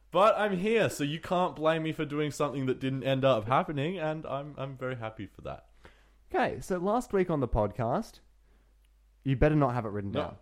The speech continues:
Speaker 1: I, I will prove that I do not have it.
Speaker 2: Okay, so last week on the podcast, Angus, thank you, came along and he said, "I can remember things," and his only example was a Wi-Fi password that he had been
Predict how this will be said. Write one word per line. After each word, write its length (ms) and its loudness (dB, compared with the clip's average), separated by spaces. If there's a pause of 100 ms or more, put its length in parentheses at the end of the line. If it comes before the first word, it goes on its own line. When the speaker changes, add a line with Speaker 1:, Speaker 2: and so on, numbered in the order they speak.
(280)
Speaker 1:
I, 80 -8
I 60 -4
will 160 -6
prove 420 -10
that 100 -8
I 60 -6
do 180 -16
not 200 -16 (220)
have 120 2
it. 80 -6
Speaker 2:
Okay, 120 -4
so 200 -2
last 340 -2
week 160 2
on 80 4
the 60 2
podcast, 680 0 (300)
Angus, 560 -2 (880)
thank 160 -4
you, 80 -8 (320)
came 300 -2
along 480 2 (100)
and 180 -2
he 140 -2
said, 500 0 (1000)
"I 500 -2 (220)
can 180 -2
remember 380 -2
things," 400 -6 (300)
and 100 -6
his 160 -4 (140)
only 460 2
example 840 -2
was 160 -2
a 60 -2
Wi-Fi 480 -2
password 520 0
that 100 -2
he 100 2
had 160 -6
been 220 -2